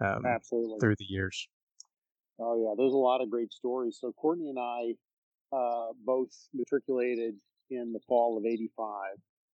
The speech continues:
Speaker 2: Uh, I was, I was what I would call a, a normal, uh, in terms of age anyway, uh, entering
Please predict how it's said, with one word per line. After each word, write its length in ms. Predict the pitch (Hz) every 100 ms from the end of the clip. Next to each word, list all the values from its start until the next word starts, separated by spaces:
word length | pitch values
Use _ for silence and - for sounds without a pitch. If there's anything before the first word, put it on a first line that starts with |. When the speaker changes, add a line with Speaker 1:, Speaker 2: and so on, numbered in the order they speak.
| _ -
Speaker 2:
Uh, 440 | 110 110 107 107 120
I 100 | 123
was, 300 | 120 117 - -
I 120 | 131
was 400 | 127 127 98 - - 165
what 140 | 117
I 100 | 113
would 200 | 120 113 - _ _ -
call 360 | 127 117 117
a, 200 | 123 -
a 20 |
normal, 600 | 117 120 135 131 123 117 135 131
uh, 240 | 113 110 120 127 -
in 60 | 110
terms 200 | 135 107
of 60 | 143
age 240 | 139 123 131
anyway, 400 | 120 107 107 110 - _ _ _ -
uh, 200 | 113 110 -
entering 340 | 147 131 123